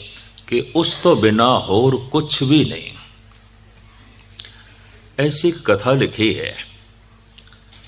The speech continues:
ਪੰਚਦਸੀ ਦੇ ਵਿੱਚ, ਜੋ ਧਾਰਮਿਕ ਕਹਾਣੀਆਂ ਦਾ ਇੱਕ ਗ੍ਰੰਥ ਹੈ। ਇੱਕ ਸੂਫੀ ਫਕੀਰ ਆਪਣੇ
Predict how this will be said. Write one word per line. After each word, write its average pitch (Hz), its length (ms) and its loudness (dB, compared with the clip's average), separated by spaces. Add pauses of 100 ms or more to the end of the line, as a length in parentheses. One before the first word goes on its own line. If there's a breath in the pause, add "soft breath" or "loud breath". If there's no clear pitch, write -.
(180)
ਪੰਚਦਸੀ 107 680 0
ਦੇ 87 80 -2
ਵਿੱਚ, 90 240 -4
ਜੋ 101 120 0
ਧਾਰਮਿਕ 104 560 -2
ਕਹਾਣੀਆਂ 90 540 -4
ਦਾ 76 420 -12 (120)
ਇੱਕ 92 320 -6
ਗ੍ਰੰਥ 104 320 -2
ਹੈ। - 200 -16 (4000 soft breath)
ਇੱਕ 156 140 0
ਸੂਫੀ 139 440 2
ਫਕੀਰ 95 440 -2 (1080)
ਆਪਣੇ 101 480 -4